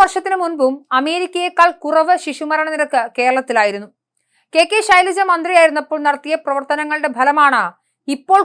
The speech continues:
കാണുന്നതെന്നാണ് ആരോഗ്യ വിദഗ്ധർ പറയുന്നത്. ശിശുമരണ നിരക്ക് കുറയ്ക്കാൻ രണ്ടായിരത്തി പതിനേഴിൽ രൂപീകരിച്ച പദ്ധതിയല്ലാതെ മറ്റൊന്നും ആവിഷ്കരിക്കാനും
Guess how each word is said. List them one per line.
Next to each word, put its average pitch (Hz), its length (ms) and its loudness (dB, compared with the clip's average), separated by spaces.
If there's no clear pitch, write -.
കാണുന്നതെന്നാണ് 311 760 4
ആരോഗ്യ 269 360 0
വിദഗ്ധർ 233 440 -4
പറയുന്നത്. 202 420 -6
ശിശുമരണ 415 540 2
നിരക്ക് 381 280 -2
കുറയ്ക്കാൻ 294 380 0
രണ്ടായിരത്തി 370 380 4
പതിനേഴിൽ 349 420 0
രൂപീകരിച്ച 302 480 -2
പദ്ധതിയല്ലാതെ 277 800 0
മറ്റൊന്നും 285 400 -8
ആവിഷ്കരിക്കാനും 277 720 -2